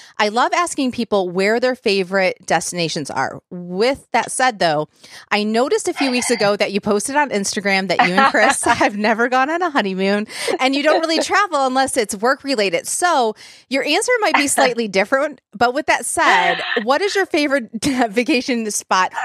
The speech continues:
Speaker 1: Or
Speaker 2: Oh.
Speaker 1: you can tell us where your dream vacation that you would love to go to, and this can be with or
Speaker 2: Okay.
Speaker 1: without kids.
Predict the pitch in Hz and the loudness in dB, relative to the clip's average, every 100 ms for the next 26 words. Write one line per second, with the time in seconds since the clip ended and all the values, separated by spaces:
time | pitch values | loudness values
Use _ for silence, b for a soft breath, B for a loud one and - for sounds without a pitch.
0 | 262 294 254 262 254 - 254 302 320 285 | -2 2 4 4 2 -2 -2 0 0 -2
1 | 294 277 262 - _ _ - 214 254 269 | 0 2 0 -2 _ _ -12 -2 0 2
2 | 269 226 226 202 202 247 277 233 - 214 | 0 0 -2 0 0 0 0 -2 0 0
3 | 214 226 190 180 B B 196 214 208 196 | 0 0 0 -2 B B -2 0 0 2
4 | 208 226 233 190 226 240 214 180 170 269 | 2 0 -2 0 0 0 0 0 2 0
5 | 277 285 - 294 196 196 175 165 202 175 | 0 -2 0 2 2 4 4 4 4 0
6 | 143 151 - - | 0 -6 -6 -10